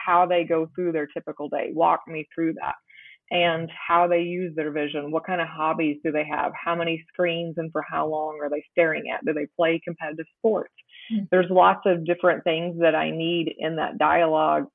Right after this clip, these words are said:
Speaker 1: to be able to help them make the best decision for themselves.
Speaker 2: Right.
Speaker 1: And, you know, when you look at emmetropic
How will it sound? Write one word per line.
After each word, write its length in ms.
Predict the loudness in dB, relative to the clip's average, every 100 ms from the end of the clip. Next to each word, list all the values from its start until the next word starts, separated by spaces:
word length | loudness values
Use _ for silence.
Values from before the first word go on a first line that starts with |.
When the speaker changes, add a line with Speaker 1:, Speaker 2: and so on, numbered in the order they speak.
| -8
Speaker 1:
to 60 |
be 220 | -4 -2
able 300 | -2 -2 -4 _
to 140 | -4 -4 -6 _ -18 0
help 180 | 2 2 -2
them 180 | -4
make 220 | -4 -8 -6
the 60 | -4
best 200 | -2 -4
decision 480 | -10 -8 -6 -6 -6
for 140 | -4 -2
themselves. 600 | -4 -2 2 6 4 2 -6
Speaker 2:
Right. 220 | -10 -10 -12 -18 _ 2
Speaker 1:
And, 400 | 4 4 4 2 0 _ _ _ _ _
you 120 | 0
know, 120 | 2
when 180 | 2 0
you 160 | -2 0
look 360 | 2 2 2
at 220 | 4 2 0 -8
emmetropic 720 | -6 -6 0 0 2 0